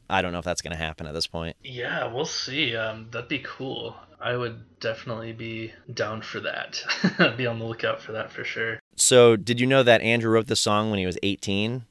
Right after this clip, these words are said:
Speaker 2: Yes. Yeah. I was, I, I found that there's a really old acoustic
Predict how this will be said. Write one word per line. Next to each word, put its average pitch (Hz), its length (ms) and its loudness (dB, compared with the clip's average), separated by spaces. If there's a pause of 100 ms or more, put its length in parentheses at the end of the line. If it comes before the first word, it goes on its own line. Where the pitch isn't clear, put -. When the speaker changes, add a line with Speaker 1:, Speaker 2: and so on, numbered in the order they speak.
Speaker 2:
Yes. - 760 0 (420)
Yeah. 113 340 -2 (400)
I 135 120 2
was, 135 460 -2
I, 143 220 2
I 143 40 2
found 160 280 4
that 135 160 2
there's 156 180 2
a 147 100 4
really 151 560 4
old 135 420 2
acoustic 123 640 -4